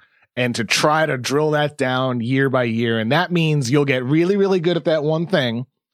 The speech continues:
And you'll put off other stuff that, you know, might take a while, but the alternative is, like, spreading yourself too thin, trying to work on too much. And then maybe you don't get a lot of improvement." And I just thought, you know,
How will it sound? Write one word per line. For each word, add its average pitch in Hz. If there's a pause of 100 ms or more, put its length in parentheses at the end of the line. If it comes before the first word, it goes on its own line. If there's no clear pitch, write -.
(340)
And 139
you'll 127
put 170
off 147
other 139
stuff 120
that, 131
you 220
know, 165 (260)
might 175
take 196
a 165
while, 107
but 127
the 151
alternative 156
is, 127
like, 113
spreading 156
yourself 131
too 160
thin, 160
trying 127
to 113
work 127
on 117
too 123
much. 123 (260)
And 143
then 160
maybe 147
you 139 (120)
don't 135
get 131
a 120
lot 117
of 117
improvement." 123
And 180
I 240
just 226
thought, 180
you 185
know, 151